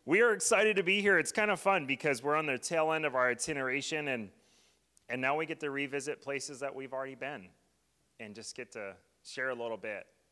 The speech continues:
of some of your victories with us. And, uh, you know, it was a few years ago, the last time I was here, and for those of you that are new, just to give you a little update who we are, uh, we are youth missionaries in the country of Panama. I think we have a photo of some amazing people,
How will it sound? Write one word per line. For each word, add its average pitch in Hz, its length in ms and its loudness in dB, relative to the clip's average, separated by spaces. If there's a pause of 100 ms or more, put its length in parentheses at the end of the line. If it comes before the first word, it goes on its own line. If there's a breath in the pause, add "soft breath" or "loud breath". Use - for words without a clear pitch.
of 110 160 -6
some 117 200 -8
of 104 100 -14
your 110 160 -8
victories 104 640 -14 (480)
with 107 200 -10
us. 95 380 -8 (680 soft breath)
And, 151 280 2
uh, 139 240 6
you 165 120 -2
know, 196 120 4
it 202 40 4
was 202 140 0
a 208 60 -6
few 214 180 -4
years 196 300 4
ago, 175 360 4
the 151 100 2
last 143 280 4
time 151 160 -2
I 139 60 0
was 127 180 0
here, 151 400 0 (420)
and 127 380 -2
for 131 160 -2
those 151 240 0
of 151 60 -4
you 151 140 -4
that 135 120 2
are 120 100 2
new, 151 380 -2
just 131 160 -8
to 143 60 -6
give 147 160 -6
you 147 100 0
a - 20 0
little 135 140 2
update 131 360 0
who 165 120 -6
we 139 220 -2
are, 143 260 2 (100)
uh, 120 140 2
we 135 160 -2
are 135 380 4
youth 147 240 -8
missionaries 147 500 -4
in 143 80 -8
the 131 60 -6
country 139 280 -6
of 123 80 -2
Panama. 143 300 -2
I 135 80 2
think 143 180 -8
we 143 80 -2
have 123 120 4
a 101 40 -6
photo 131 360 4
of 110 80 -2 (120)
some 139 220 -10
amazing 127 600 -8 (100)
people, 131 480 -4